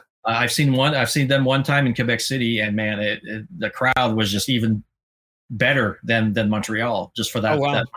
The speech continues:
Speaker 1: crowd. So in general, Quebec City is a little bit more subdued, but for Metallica, they, they, they lose their minds.
Speaker 2: <laughs>
Speaker 1: Yeah, it's true.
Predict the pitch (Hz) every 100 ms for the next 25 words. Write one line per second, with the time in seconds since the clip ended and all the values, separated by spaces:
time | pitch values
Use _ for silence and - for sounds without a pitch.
0 | - 123 117 151 151 202 220 180 165 143
1 | 139 151 135 123 123 123 123 110 113 139
2 | 143 - - - 120 123 120 131 143 143
3 | 117 117 117 123 117 101 120 113 107 104
4 | 92 95 98 95 - _ _ _ - -
5 | 185 - 175 - 170 - 123 98 - 107
6 | - 110 95